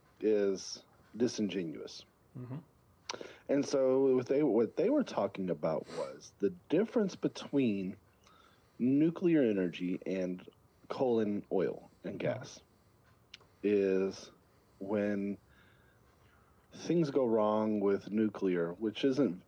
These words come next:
Speaker 1: very often, it's few and far between, you see the effects right in front of your face, right? You can go to Chernobyl, you can go to,
Speaker 2: I wouldn't, but you
Speaker 1: uh,
Speaker 2: could. <laughs>
Speaker 1: Fukushima.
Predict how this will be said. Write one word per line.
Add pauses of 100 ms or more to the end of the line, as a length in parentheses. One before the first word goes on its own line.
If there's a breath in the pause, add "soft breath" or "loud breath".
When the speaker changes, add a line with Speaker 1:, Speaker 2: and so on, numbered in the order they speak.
Speaker 1:
very
often,
it's
few
and
far
between, (460 loud breath)
you
see
the
effects
right
in
front
of
your
face, (320)
right?
You
can
go
to
Chernobyl,
you
can
go
to,
Speaker 2:
I
wouldn't, (180)
but
you
Speaker 1:
uh,
Speaker 2:
could.
<laughs>
Speaker 1:
Fukushima.